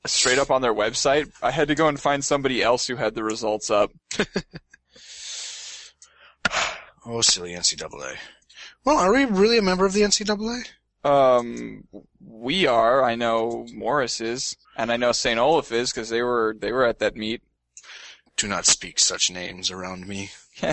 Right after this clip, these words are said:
Speaker 1: Whatever, man. Actually, actually,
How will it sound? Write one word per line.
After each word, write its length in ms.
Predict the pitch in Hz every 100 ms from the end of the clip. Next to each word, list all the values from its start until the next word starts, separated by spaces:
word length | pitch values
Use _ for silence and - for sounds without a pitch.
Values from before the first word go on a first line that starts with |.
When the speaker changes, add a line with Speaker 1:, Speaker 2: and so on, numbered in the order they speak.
| 139 131 143
Speaker 1:
Whatever, 380 | 143 127 127 113
man. 320 | 117 117 131 _ - - - - - - - - - _ -
Actually, 380 | 175 226 165 - -
actually, 360 | 156 175 135